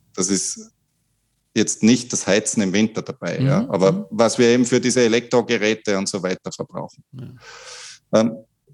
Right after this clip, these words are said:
Speaker 1: da-, das zeigt auch, wie viel wir erreichen könnten, wenn wir in anderen Bereichen effizienter werden.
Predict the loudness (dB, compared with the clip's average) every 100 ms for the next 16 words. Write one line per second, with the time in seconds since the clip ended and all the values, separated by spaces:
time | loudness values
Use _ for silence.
0 | _ _ _ _ _ _ _ _ _ -4
1 | -4 -4 -4 0 2 0 4 2 2 -6
2 | -14 _ _ _ _ _ _ -4 2 2
3 | 4 4 4 2 2 2 0 -2 2 0
4 | 0 0 2 2 2 2 2 0 -10 _
5 | _ _ _ _ _ _ _ _ _ _
6 | 0 2 2 2 2 2 0 4 2 2
7 | -2 -4 -2 -2 0 2 2 2 0 2
8 | -2 -2 -6 -10